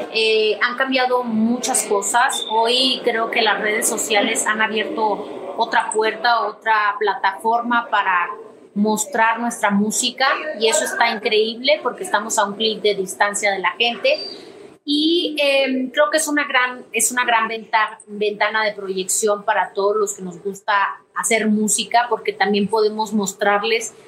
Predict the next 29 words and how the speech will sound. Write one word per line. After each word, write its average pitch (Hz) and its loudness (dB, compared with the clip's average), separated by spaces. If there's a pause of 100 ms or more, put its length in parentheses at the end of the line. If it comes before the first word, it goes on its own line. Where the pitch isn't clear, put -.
(220)
el 226 0
paso 240 2
a 254 -6
paso 226 0
de 214 0
lo 196 -2
que, 175 -2 (580)
de 226 0
lo 220 0
que 214 -4
conlleva 220 2
esta 254 -4
carrera 202 0
de 196 -2
hacer 214 0
música, 220 2
hacer 202 -2
canciones, 202 0 (340)
em, 202 2 (100)
de 208 0
ahorita, 233 0
por 220 0
ejemplo, 226 -2
de 220 2
compartirles 214 0
los 202 2
ensayos, 202 0
de 202 0
compartirles 202 0